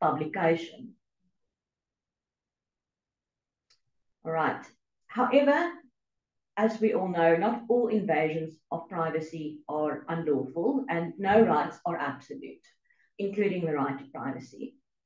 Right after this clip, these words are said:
Section thirty-six of the Constitution, the so-called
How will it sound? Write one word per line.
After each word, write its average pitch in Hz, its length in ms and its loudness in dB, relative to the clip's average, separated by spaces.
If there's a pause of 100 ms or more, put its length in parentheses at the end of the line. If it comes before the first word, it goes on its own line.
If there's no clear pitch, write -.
(280)
Section 254 420 0
thirty-six 277 640 -2
of 196 140 -6
the 196 80 -14
Constitution, 190 800 -6
the 214 100 -8
so-called 190 720 -2